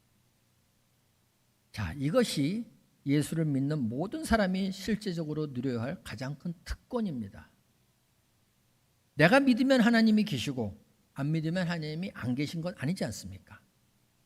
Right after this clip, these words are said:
하나님이 예수 그리스도를 보내시고 우리를 구원하신 것은 역사적인 사건이고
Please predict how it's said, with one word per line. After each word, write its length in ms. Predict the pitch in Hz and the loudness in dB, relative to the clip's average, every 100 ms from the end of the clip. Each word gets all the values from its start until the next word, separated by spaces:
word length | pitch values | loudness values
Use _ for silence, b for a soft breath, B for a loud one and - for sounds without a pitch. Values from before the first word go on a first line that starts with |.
| _ _ _ | _ _ _
하나님이 440 | 160 175 190 208 196 | 2 6 8 8 8
예수 220 | 196 208 | 6 2
그리스도를 400 | 247 - 254 254 | 0 0 0 0
보내시고 580 | 202 202 - 196 196 180 | 2 2 2 0 0 2
우리를 300 | 170 175 170 | 2 2 0
구원하신 500 | 156 156 151 160 143 | 0 0 0 0 -4
것은 380 | 135 202 262 - _ | -4 -6 -6 -10 _
역사적인 640 | 185 180 - 254 240 233 240 | -10 -8 -6 -6 -6 -8 -10
사건이고 720 | - 135 - 147 120 120 175 | -10 -12 -8 -8 -8 -8 -14